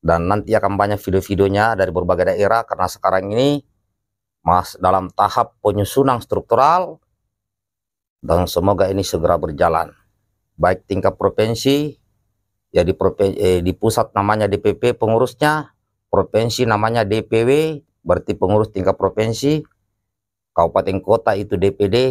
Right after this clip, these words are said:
kecamatan itu D P C, sampai ke tingkat desa namanya ranting. Terus bergerak, kawan.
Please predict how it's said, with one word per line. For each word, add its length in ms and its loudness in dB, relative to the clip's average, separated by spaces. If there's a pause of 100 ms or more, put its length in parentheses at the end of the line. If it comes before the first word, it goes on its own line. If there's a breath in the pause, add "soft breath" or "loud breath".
(220)
kecamatan 640 -2
itu 160 -6
D 80 0
P 240 -6
C, 320 -4 (400)
sampai 480 -2
ke 80 0
tingkat 320 -2
desa 320 -2
namanya 320 0
ranting. 400 -6 (1400)
Terus 160 4
bergerak, 320 2
kawan. 400 2